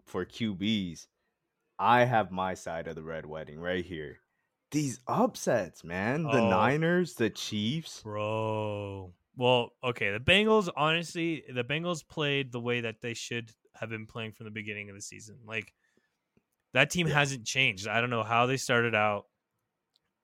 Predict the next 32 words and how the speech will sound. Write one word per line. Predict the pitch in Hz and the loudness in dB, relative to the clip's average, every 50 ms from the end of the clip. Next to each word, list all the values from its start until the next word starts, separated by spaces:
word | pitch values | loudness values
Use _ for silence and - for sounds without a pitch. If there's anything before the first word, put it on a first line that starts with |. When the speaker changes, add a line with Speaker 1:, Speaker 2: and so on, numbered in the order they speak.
| _ _ | _ _
Speaker 2:
So, | - - - 139 139 143 | -14 -4 0 2 2 2
I | 143 143 147 | 2 2 0
mean, | 139 131 123 110 110 107 - | 0 -2 -2 -6 -12 -4 2
Burrow | 143 151 160 160 156 | 4 6 6 8 6
was | 147 131 113 113 | 4 2 0 0
hurt. | 110 104 98 - - _ _ - | 0 -2 -2 -2 -6 _ _ -10
That's | 113 - - | -8 -8 -8
fine. | - 98 98 98 98 | -8 -10 -10 -10 -10
That's | 101 107 - | -12 -12 -10
fair. | - - 101 95 90 - _ _ _ _ _ _ _ _ _ _ _ _ - | -8 -8 -8 -8 -8 -12 _ _ _ _ _ _ _ _ _ _ _ _ 4
But | 127 123 117 110 107 107 - _ _ _ _ _ _ _ _ _ _ _ _ _ _ _ _ _ _ _ _ _ _ _ _ - | 6 8 8 6 4 2 -2 _ _ _ _ _ _ _ _ _ _ _ _ _ _ _ _ _ _ _ _ _ _ _ _ -16
Mix | 117 113 123 143 165 160 - | -4 2 4 4 4 4 2
finally | - 185 170 170 170 170 156 | 0 2 2 2 2 2 2
got | 151 151 151 151 | 4 4 4 2
in | 151 151 | 2 -2
the | 147 | -4
game. | 139 143 143 143 139 143 143 143 143 139 139 135 - _ _ _ _ _ _ _ _ _ | -2 -2 0 0 0 0 0 0 -2 -4 -6 -8 -12 _ _ _ _ _ _ _ _ _
Chase | - - 113 127 151 170 165 - | -8 -2 2 2 2 2 2 -2
finally | - 165 170 170 165 165 156 | -4 -4 -2 -2 -2 -2 0
got | 147 147 143 135 139 | 0 0 0 0 0
back | 143 143 143 143 156 | -2 -2 -4 -4 -8
in | 147 | -10
the | 143 | -10
game. | 131 135 139 - 131 | -10 -10 -10 -8 -6
Like, | 127 123 113 107 - _ - 98 85 113 120 120 _ _ _ _ _ _ _ _ | -4 -4 -4 -4 -8 _ -20 -20 -20 -20 -20 -20 _ _ _ _ _ _ _ _
like, | - 123 120 123 | -12 -10 -6 -2
that | 143 160 165 | -2 -2 -2
team | - 214 208 180 - | -2 -2 -4 -2 0
figured | - 160 147 139 127 117 | 2 2 2 2 0 0
it | 110 113 | 2 2
out. | 110 104 95 92 - - _ _ _ _ _ _ _ _ _ _ _ _ _ _ _ _ _ | 2 2 2 0 -6 -12 _ _ _ _ _ _ _ _ _ _ _ _ _ _ _ _ _
And | 117 117 117 113 113 113 113 110 107 107 107 101 101 98 95 | 0 2 4 4 4 4 2 2 0 0 -2 -4 -8 -12 -14